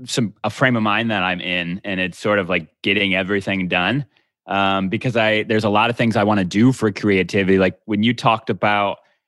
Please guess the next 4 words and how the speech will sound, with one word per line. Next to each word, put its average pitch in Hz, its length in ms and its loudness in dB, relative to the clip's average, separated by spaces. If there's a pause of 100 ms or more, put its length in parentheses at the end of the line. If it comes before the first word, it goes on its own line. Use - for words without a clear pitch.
(180)
um, 90 800 -2 (160)
like, 98 300 -8 (180)
books - 680 -4 (300)
written 113 600 4